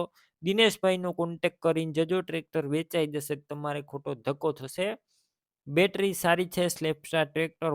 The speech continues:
વાયરિંગ કમ્પ્લીટ, લાઇટ ચાલુ કન્ડિશનમાં, સીટ, છત્રી સારા છે, ટાયર પણ એકદમ સારા, નવા ટાયર છે, ન્યૂ કન્ડિશનમાં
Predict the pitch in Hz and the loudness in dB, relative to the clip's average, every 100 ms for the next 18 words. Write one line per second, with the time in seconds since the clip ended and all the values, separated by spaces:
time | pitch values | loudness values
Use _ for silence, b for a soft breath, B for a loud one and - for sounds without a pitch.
0 | 131 131 151 156 147 160 165 156 147 143 | 2 2 0 -2 -2 -2 -2 -2 0 0
1 | 135 143 143 135 147 165 160 156 151 143 | 0 0 -2 -2 0 -2 -2 -4 -4 -4
2 | 143 143 156 190 _ _ _ - 175 180 | -6 -4 -6 -6 _ _ _ -4 0 0
3 | - 175 170 170 160 170 170 170 160 170 | 0 -2 -2 -6 0 4 4 4 0 -2
4 | 165 - 151 160 160 156 156 156 151 156 | -2 2 4 6 4 2 -2 -2 -2 -4
5 | 156 147 151 151 143 131 139 147 143 147 | -4 0 0 2 0 0 0 2 0 0
6 | 143 170 170 160 143 165 180 180 143 151 | 2 4 4 4 2 4 4 2 -2 -4
7 | 147 156 185 196 - 160 156 170 214 | -4 -2 2 2 2 -4 0 0 0